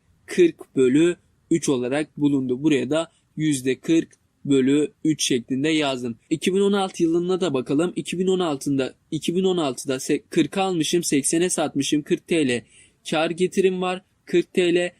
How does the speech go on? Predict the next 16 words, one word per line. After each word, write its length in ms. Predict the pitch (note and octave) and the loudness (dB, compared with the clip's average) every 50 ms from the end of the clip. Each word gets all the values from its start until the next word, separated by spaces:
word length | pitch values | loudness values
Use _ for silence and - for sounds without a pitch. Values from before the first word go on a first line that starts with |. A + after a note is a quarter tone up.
| _ _ | _ _
maliyetim 600 | - F3+ F#3 F#3 F3+ F3 F3 E3 E3 - F3 E3 | -6 -4 -2 0 2 4 4 4 2 0 -2 0
de 100 | D3 C#3 | 0 0
kırk 240 | - - D#3 - - | 0 -2 -2 -2 0
T 200 | - D#3 C#3 B2+ | 0 2 2 2
L 20 | C3 | 2
olduğu 300 | C3 C3+ C#3 C3+ C3+ C#3 | 2 2 0 2 2 0
için 400 | C3 A#2 - - D#3 D#3 D#3 D3 | 0 0 0 0 0 0 2 2
bir 80 | D3 | 2
de 60 | D3 | 2
yüzle 440 | D3 C#3 C#3+ D#3+ F3 E3 D#3 D#3 C#3 | 2 2 2 0 -2 0 0 0 0
çarpıyorum. 680 | - - C#3 B2+ B2 - _ C#3+ C#3+ D3 D#3 E3 E3 - - - _ _ _ _ | 0 -2 -4 -4 -4 -4 _ 0 2 2 2 0 -2 -4 -10 -18 _ _ _ _
Yüzde 420 | D#3+ D#3+ F3+ F#3+ F3 D3+ C#3 C#3 C3+ | -2 0 0 0 0 0 0 0 0
yüz 440 | C3 C#3 D3 E3+ F#3 G3 F#3 - - _ _ _ _ - | 0 0 0 2 2 2 2 0 -4 _ _ _ _ -4
kar 280 | F#3 E3 E3+ E3+ E3+ - - | -2 0 0 0 -2 -4 -2
elde 360 | - D#3 D3 D3 D3+ F3+ F3+ | 0 2 2 2 4 4 4
etmişim 460 | E3+ D#3 - D3 - - - G3 G3 | 4 2 0 -2 -4 -2 0 -2 -2